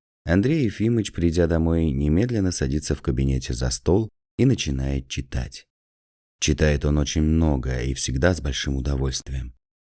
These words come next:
Половина жалования уходит у него на покупку книг, и из шести комнат его квартиры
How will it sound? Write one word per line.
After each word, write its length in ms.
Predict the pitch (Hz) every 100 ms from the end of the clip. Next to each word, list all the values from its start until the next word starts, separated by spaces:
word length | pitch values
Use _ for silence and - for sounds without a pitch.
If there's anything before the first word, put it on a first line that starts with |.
| _ _ _ _ _ -
Половина 500 | 76 82 82 78 67
жалования 480 | 82 87 76 71
уходит 560 | 67 76 71 92 101 -
у 40 |
него 220 | 78 67 69
на 100 | 69
покупку 440 | 71 - 85 -
книг, 400 | 85 85 64 - _ _ _ _ -
и 200 | 85 80
из 100 | 73
шести 440 | - 80 - - 76
комнат 440 | - 80 76 67
его 200 | 71 67
квартиры 580 | 65 67 65 92 101